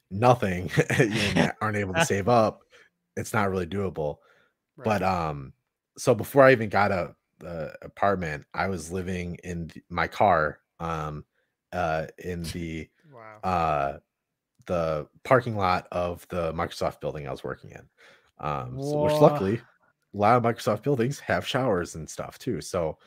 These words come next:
Speaker 1: I had card access. I could go in whenever I wanted and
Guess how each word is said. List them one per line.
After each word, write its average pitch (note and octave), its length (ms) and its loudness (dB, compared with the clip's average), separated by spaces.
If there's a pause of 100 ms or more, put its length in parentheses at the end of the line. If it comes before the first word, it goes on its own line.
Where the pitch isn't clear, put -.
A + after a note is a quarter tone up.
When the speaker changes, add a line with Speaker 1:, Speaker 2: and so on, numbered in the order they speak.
(220)
Speaker 1:
I - 80 -2
had F#2+ 200 -4
card A2 240 2
access. G#2 460 0
I F2+ 100 -2
could F2+ 180 -12
go F#2 180 -4
in F2 240 -8
whenever F2+ 320 -6
I E2+ 80 -2
wanted F2+ 500 -4 (500)
and D#2+ 520 -8